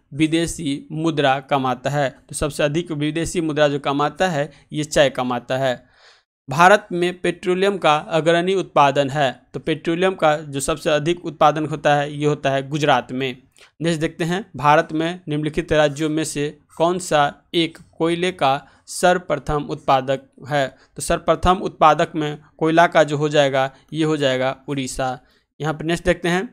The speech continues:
अभी जो है यहाँ पे देखिए, अभी छत्तीसगढ़ है, ये चीज़ याद रखिएगा, छत्तीसगढ़ है, लेकिन सबसे यदि भंडारण में पूछे तो भंडारण में झारखंड है। ठीक है, लेकिन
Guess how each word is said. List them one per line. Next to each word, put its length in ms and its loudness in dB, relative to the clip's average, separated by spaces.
अभी 240 0
जो 120 0
है 120 6
यहाँ 180 4
पे 120 -2
देखिए, 280 -2
अभी 340 -2
छत्तीसगढ़ 640 0
है, 100 0
ये 100 -2
चीज़ 200 -2
याद 200 4
रखिएगा, 400 -6
छत्तीसगढ़ 1300 -4
है, 220 2
लेकिन 220 -2
सबसे 340 4
यदि 180 4
भंडारण 500 8
में 80 4
पूछे 360 0
तो 80 -8
भंडारण 540 6
में 240 0
झारखंड 920 0
है। 100 -6
ठीक 240 -6
है, 120 0
लेकिन 420 0